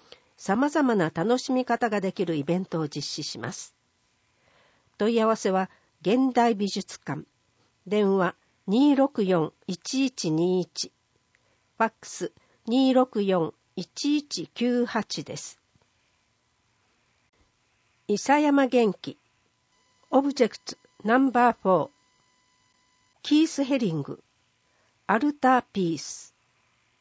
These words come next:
岡本太郎。若い夢。福田美蘭。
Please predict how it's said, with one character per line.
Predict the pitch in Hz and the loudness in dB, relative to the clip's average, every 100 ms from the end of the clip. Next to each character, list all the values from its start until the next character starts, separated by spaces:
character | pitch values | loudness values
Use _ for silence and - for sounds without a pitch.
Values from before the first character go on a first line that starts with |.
| _ _ _ _ _ _ _ _ - | _ _ _ _ _ _ _ _ -6
岡 | 190 262 | 2 4
本 | 269 277 254 | 4 4 2
太 | 247 214 | 2 2
郎。 | 160 156 _ _ _ _ _ _ _ _ _ _ | 0 -2 _ _ _ _ _ _ _ _ _ _
若 | 175 151 269 269 | -8 -2 2 2
い | 208 143 | 2 -2
夢。 | 143 156 180 190 _ _ _ _ _ _ _ _ _ _ _ _ _ _ _ _ _ _ | -2 -2 -2 -4 _ _ _ _ _ _ _ _ _ _ _ _ _ _ _ _ _ _
福 | 196 - 302 | -14 -2 0
田 | 285 269 | 2 2
美 | 247 | 2
蘭。 | 196 147 | 0 -4